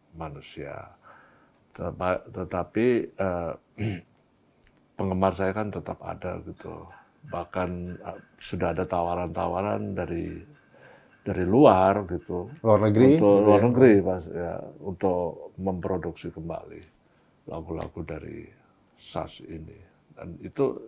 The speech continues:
Speaker 1: saya, saya kira itu, eh, satu hal yang, apa namanya, bagi saya ini ke-, eh, kehidupan yang, yang dalam lembaran yang baru, yang dimensi yang baru ya,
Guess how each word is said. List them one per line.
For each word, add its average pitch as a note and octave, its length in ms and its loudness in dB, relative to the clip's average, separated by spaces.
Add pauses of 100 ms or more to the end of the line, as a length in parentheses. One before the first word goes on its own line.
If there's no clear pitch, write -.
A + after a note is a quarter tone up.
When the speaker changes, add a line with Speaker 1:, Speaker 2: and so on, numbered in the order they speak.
Speaker 1:
saya, - 280 -6 (200)
saya A2 320 -6
kira A#2+ 200 2 (120)
itu, A2+ 320 -2 (240)
eh, G2 320 4
satu G2+ 320 -6
hal F2+ 240 -2
yang, F2+ 240 -6 (880)
apa F2+ 300 -8
namanya, G#2+ 500 -6 (380)
bagi G2 260 -6
saya G#2 320 -6
ini G#2+ 300 -10 (1040)
ke-, - 240 -14
eh, F2 400 -8 (360)
kehidupan F#2 560 -2 (120)
yang, F2 200 -6 (920)
yang F2+ 260 -2 (400)
dalam F2 460 -4 (640)
lembaran F#2+ 480 4
yang F#2 160 -2
baru, F#2 480 2
yang E2 60 -14 (580)
dimensi F2 480 -4
yang F2+ 160 -4
baru F2+ 400 -6
ya, D#2+ 140 -10